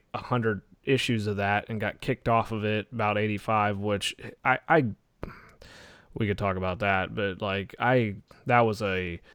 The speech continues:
a complete waste of time, in my opinion. Like, I like a lot of Tom King stuff,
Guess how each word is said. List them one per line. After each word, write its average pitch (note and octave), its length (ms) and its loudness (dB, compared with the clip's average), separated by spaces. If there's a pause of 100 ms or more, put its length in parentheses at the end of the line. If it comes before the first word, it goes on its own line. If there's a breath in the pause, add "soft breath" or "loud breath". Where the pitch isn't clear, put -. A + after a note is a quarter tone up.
(120)
a G2 120 -8
complete G2+ 420 -2
waste G2+ 280 -4
of F#2+ 60 -6
time, F#2+ 320 0
in F#2+ 80 -2
my F#2+ 160 -2
opinion. F#2+ 360 -4
Like, G2 200 -4
I A2 80 0
like G#2 340 0
a G2 40 -2
lot G2 280 0
of F#2+ 80 -4
Tom G2+ 300 -2
King G2 240 -4
stuff, G2+ 420 -2